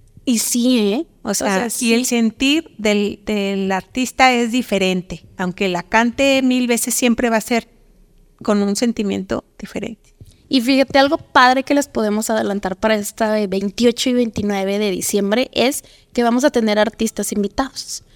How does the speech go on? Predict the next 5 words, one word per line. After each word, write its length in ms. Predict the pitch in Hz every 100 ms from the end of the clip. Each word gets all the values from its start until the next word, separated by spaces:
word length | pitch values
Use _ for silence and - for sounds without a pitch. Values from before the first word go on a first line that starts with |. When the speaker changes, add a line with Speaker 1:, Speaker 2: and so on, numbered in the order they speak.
| - - -
Speaker 1:
Cada 280 | 262 277 302
año 200 | 294 311
tenemos 360 | 269 214 220
artistas 460 | 240 - 196 208 208
invitados. 640 | 214 202 285 285 196 -